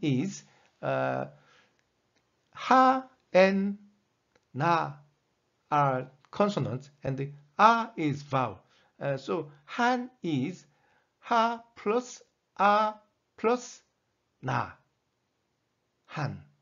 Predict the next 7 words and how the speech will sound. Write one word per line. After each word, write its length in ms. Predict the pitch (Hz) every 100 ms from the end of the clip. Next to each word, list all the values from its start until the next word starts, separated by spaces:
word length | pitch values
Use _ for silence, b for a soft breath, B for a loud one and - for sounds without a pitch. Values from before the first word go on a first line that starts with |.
| _ _ _ _ _
So, 400 | - 196 165 143 B B B -
uh, 600 | 156 156 151 147 147 147 143 147 b b b b _
Han 460 | - 247 240 254 -
is 560 | 202 190 175 151 147 180
made 520 | 156 165 190 196 190
up 180 | 196 196
of 320 | 170 165